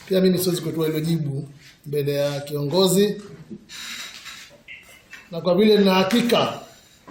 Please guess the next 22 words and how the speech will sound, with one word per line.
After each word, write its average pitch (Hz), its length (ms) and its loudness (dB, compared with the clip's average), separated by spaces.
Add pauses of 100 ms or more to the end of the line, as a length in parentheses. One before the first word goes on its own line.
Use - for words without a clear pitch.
(840)
yeye 208 240 6
pia 202 160 4
hajaandaliwa 175 680 4
juu 180 160 4
ya 156 140 4
hilo, 175 260 0 (1700)
basi 156 180 -6
tumpe 185 280 0
nafasi 165 400 0
na 156 180 -2
yeye 160 140 4
pia 156 500 -2 (180)
akae 156 460 0
na 143 200 -2
viongozi 143 480 0
wenzake 151 580 -2 (1200)
watafakari 160 720 -2 (1040)
kwamba 156 260 -4
ni 151 120 -4
mwezi 160 300 0
upi 208 180 2
unafaa 165 840 0